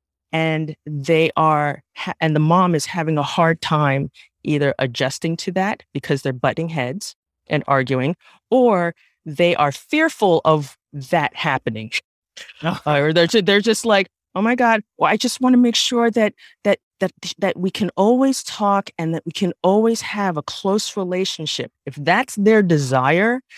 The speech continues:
Speaker 1: then th-, I'm here to help, because there are ways to actually enter into that, navigate it with less tumult, and come out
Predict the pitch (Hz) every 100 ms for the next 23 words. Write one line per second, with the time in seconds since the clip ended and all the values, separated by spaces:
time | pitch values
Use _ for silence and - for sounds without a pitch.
0 | - _ _ _ - 143 165 156 151 139
1 | 127 113 - - 143 180 170 202 185 175
2 | 151 - _ _ - 147 - 175 151 143
3 | 143 - 131 131 139 151 180 - - -
4 | 139 135 - 139 135 - 160 160 156 147
5 | 165 180 190 190 131 131 143 170 190 196
6 | 196 214 - _ _ _ _ - 156 147
7 | 143 151 - - - 214 151 139 - _
8 | _ _ _ _ _ _ _ _ - 147
9 | 143 127 - 175 160